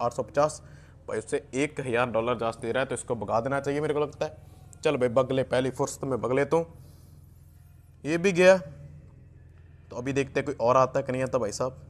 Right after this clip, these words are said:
इसके साथ डील डन कर दें। ये क्या चक्कर पड़ गया, ये भी भाग गया भाई साहब। लड़कियां, लड़कियां आ चुकी हैं, लड़कियों का मेला लग गया है हमारे इधर। तो भाई साहब देखते हैं क्या प्राइस, पन्द्रह हज़ार तीन सौ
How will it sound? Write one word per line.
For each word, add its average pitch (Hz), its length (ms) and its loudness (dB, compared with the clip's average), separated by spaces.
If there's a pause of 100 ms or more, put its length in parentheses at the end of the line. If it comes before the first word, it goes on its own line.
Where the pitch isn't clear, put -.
(240)
इसके 120 180 -6
साथ 135 160 4
डील 135 200 0
डन 139 160 0
कर 143 160 4
दें। 147 100 -2 (1300)
ये 113 100 -12
क्या - 160 0
चक्कर 143 300 0
पड़ 160 160 4
गया, 160 120 4
ये 156 60 8
भी 160 120 2
भाग 131 200 6
गया 156 100 2
भाई 127 100 2
साहब। 135 200 -2
लड़कियां, 147 340 2
लड़कियां 147 300 -2
आ - 20 -2
चुकी 151 200 -8
हैं, 139 80 -4
लड़कियों 147 320 -6
का 170 220 -2 (180)
मेला 160 220 4
लग 143 180 4
गया 151 100 6
है 147 60 4
हमारे 135 180 2
इधर। 139 160 -2
तो - 160 -10
भाई 120 140 2
साहब 127 180 0
देखते 139 280 -2
हैं 131 100 -4
क्या 139 140 4
प्राइस, 143 260 2
पन्द्रह 123 340 0
हज़ार 127 180 6
तीन 131 180 -4
सौ 160 160 2